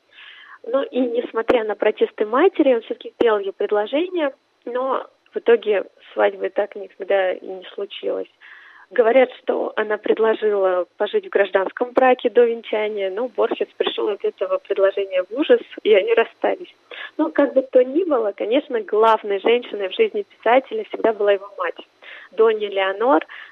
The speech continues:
с которой он жил до самой её смерти. А умерла она в девяносто девять лет,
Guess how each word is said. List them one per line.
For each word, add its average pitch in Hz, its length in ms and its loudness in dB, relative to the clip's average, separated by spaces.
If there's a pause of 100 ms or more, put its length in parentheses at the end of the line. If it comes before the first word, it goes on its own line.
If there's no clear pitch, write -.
(140)
с - 40 -20
которой 233 360 2
он 214 180 -2
жил 214 360 -4
до 226 220 0
самой 202 280 -6
её 185 140 -2 (100)
смерти. 196 540 0 (380)
А 196 80 0
умерла 214 400 0
она 202 260 0
в - 160 -14
девяносто 214 540 -2
девять 202 360 -6
лет, 175 320 2